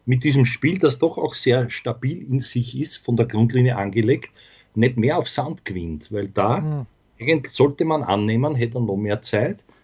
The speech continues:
Speaker 1: könnte ein bisschen über die Flugbahn geht, gehen. Vielleicht fehlt ihm da die innere, diese, diese Engelsgeduld, die manche andere haben.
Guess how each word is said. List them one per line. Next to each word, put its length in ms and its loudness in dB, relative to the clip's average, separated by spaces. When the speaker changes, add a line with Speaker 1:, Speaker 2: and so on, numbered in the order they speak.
Speaker 1:
könnte 360 0
ein 40 -2
bisschen 220 2
über 140 4
die 120 0
Flugbahn 520 2
geht, 260 0
gehen. 240 4
Vielleicht 320 0
fehlt 220 -2
ihm 100 0
da 100 2
die 180 0
innere, 460 2
diese, 240 -2
diese 240 -2
Engelsgeduld, 800 0
die 60 -2
manche 360 -2
andere 360 -2
haben. 360 -10